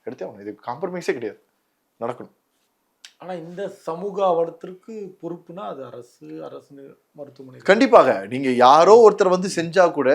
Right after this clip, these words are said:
Speaker 1: செய்யறதற்கு உங்க இடத்தை பயன்படுத்துறாங்கன்னா அந்த இடத்தை பாதுகாக்காக இருந்தது உங்களோட தவறு. ஒரு கழிப்பிடத்துல தானே சார் பண்றாங்க.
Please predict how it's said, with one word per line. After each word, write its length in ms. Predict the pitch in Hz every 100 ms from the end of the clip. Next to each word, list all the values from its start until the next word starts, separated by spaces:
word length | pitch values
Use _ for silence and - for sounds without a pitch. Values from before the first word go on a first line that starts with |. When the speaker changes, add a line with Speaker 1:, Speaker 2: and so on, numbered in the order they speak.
| 175
Speaker 1:
செய்யறதற்கு 580 | 170 175 220 220 208 185 175
உங்க 140 | 156 156
இடத்தை 220 | 160 190 190
பயன்படுத்துறாங்கன்னா 640 | 151 185 175 151 147 135 175
அந்த 120 | 160 147 151
இடத்தை 240 | 220 220 -
பாதுகாக்காக 720 | 160 220 226 208 208 202 196 190
இருந்தது 280 | 170 165 165 233
உங்களோட 260 | 185 185
தவறு. 280 | 151 127 101 _ _ _ _ _ _ _ _ _ -
ஒரு 120 | 110 131
கழிப்பிடத்துல 500 | 151 170 - 139 131
தானே 140 | 143
சார் 160 | 131 113
பண்றாங்க. 340 | 104 101 95